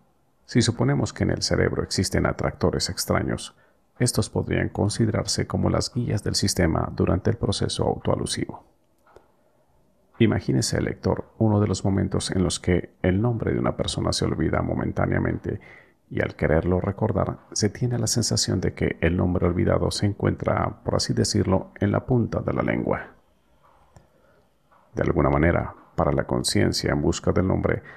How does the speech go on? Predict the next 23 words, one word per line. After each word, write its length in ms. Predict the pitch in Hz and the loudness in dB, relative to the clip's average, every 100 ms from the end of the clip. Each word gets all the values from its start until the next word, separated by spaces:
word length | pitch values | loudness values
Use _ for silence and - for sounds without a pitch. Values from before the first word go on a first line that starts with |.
| - - | -20 -4
la 140 | 78 | -2
sensación 680 | - 87 - - - 98 90 | 0 -2 0 -2 2 0 0
y 80 | 92 | 0
la 120 | 85 | 2
búsqueda 460 | 87 117 - - - | 2 0 -2 -2 -2
parecerían 580 | - - - 82 85 78 | -2 -2 0 0 0 0
estar 300 | - - 87 | -2 -2 0
guiadas 520 | 90 90 - - - - | 2 2 2 -2 -6 -4
precisamente 760 | - - - 110 95 87 87 | -2 0 2 2 2 0 -2
por 340 | - - 80 - | -2 -2 0 0
un 160 | 78 | 0
atractor 440 | - - - 113 - | -2 -4 -2 -2 -2
extraño. 480 | - - - 110 - _ _ _ _ _ _ _ - - _ _ _ _ _ - | -4 -4 -4 -8 -12 _ _ _ _ _ _ _ -20 -20 _ _ _ _ _ -2
La 100 | 85 | 2
búsqueda 420 | 127 - - 90 - | 2 2 2 2 0
termina 560 | - 82 78 - - - | 2 2 2 0 -2 -2
y 40 | |
el 100 | 67 | 0
sistema 440 | - 73 - 82 71 | 0 -4 2 2 4
llega 360 | 76 73 - - | 2 0 -2 -2
a 120 | 71 | -2
su 220 | - 80 | 0 2
equilibrio 720 | 95 - 104 90 85 78 78 | 2 4 2 4 2 2 -2